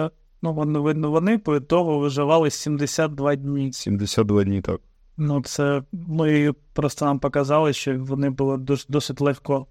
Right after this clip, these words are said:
Speaker 1: вдягнені. Там в першу ніч, от вони коли розбилися, там же ж загинуло, ну, а т-, це
Speaker 2: Я не пам'ятаю.
Speaker 1: ні, ні на що не вплине в плані, коли ви будете дивитись, це не,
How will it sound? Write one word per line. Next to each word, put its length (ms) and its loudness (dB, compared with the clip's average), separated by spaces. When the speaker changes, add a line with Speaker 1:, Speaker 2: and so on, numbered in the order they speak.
Speaker 1:
вдягнені. 520 2
Там 160 4
в 100 -12
першу 420 2
ніч, 480 0
от 220 -6
вони 260 0
коли 220 0
розбилися, 760 0
там 220 2
же 120 2
ж 140 -6
загинуло, 920 0
ну, 260 0
а 100 -4
т-, 480 -8
це 280 0
Speaker 2:
Я 80 4
не 80 2
пам'ятаю. 400 2
Speaker 1:
ні, 80 -4
ні 120 2
на 120 2
що 260 -2
не 140 0
вплине 560 0
в 80 -6
плані, 500 0
коли 180 0
ви 140 2
будете 440 -2
дивитись, 720 0
це 240 -2
не, 480 2